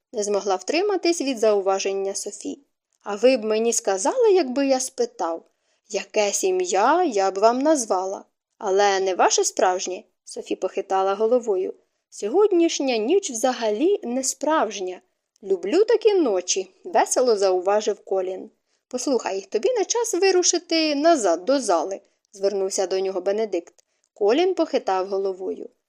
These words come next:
«Мама, напевно, віддала перевагу, щоб я там знаходився, проте вона цього від мене не вимагала». «А я вимагаю», промовив Бенедикт.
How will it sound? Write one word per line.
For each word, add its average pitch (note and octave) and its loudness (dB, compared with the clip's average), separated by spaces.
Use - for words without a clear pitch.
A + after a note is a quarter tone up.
«Мама, G#4 2
напевно, F4+ 4
віддала C#4 2
перевагу, G#3+ 2
щоб B3+ -2
я A3+ 6
там A3 2
знаходився, A3 0
проте F3 -6
вона F3 -4
цього D4+ -2
від C#4+ -6
мене G3 -4
не F3+ -4
вимагала». G3+ -8
«А F3 -4
я A3 0
вимагаю», B3 0
промовив C4+ -4
Бенедикт. G#3 -6